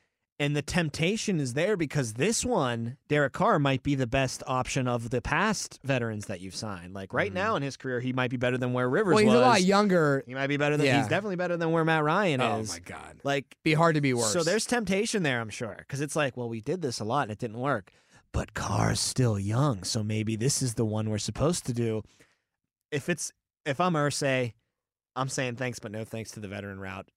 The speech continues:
Speaker 1: I've tried it for three straight years, and I got one playoff appearance from it where we lost to Buffalo in that game with Phillip Rivers as the starter. I gotta go younger this time. I got, I gotta go younger, and it can't be Sam Ehlinger younger. It's gotta be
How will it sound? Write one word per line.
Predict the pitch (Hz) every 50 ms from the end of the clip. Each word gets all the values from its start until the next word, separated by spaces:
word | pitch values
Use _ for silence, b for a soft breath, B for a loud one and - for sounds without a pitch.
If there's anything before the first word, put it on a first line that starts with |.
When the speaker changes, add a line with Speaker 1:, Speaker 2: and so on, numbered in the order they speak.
| _ _ _ -
Speaker 1:
I've | 117 120 -
tried | - - 156 143 143 139
it | 131 -
for | - 123
three | 110 - 147 147 147
straight | 135 - 160 - 123 107
years, | 107 117 117 113 110 110 101
and | - 123 120 110
I | 107 110
got | 101 117 113 107 101 95 _
one | - 101 104 120 135 135 139
playoff | 127 - 127 120 113 110 - -
appearance | 98 - 107 104 101 95
from | - - 107 101 95
it | 98 95
where | 95 101 101
we | 92 92
lost | 101 98 90 92 92 - -
to | 104
Buffalo | 90 90 90 - - 90 80 80 78 73 80 113 _ -
in | 120 107 98
that | 98 92 87
game | - 110 98 87 87
with | 87 82 -
Phillip | - 101 87 82 90
Rivers | 87 82 82 82 82 82
as | 80 80
the | - 80
starter. | - - 85 69 69 62 62 60 _ _ _ _ _ _ _ _ _ _ -
I | 135 131
gotta | 135 131 127 113
go | 117 113
younger | 107 104 92 92 87 80
this | 73 71 73 -
time. | - - 82 85
I | 101 110
got, | 123 120 110 B B B B B B B B B
I | - 143
gotta | 165 180 180 170
go | 160 170
younger, | 165 156 160 160 151 156
and | 143 135 135
it | 127 123 -
can't | - 165 151 139
be | - 147
Sam | 135 - - - 143 131 127
Ehlinger | 120 120 120 117 107 95 92 92
younger. | 87 80 78 76 67 - 58 - - -
It's | - 120 - -
gotta | - 143 135 135 123
be | 135 131 127 120 120 107 98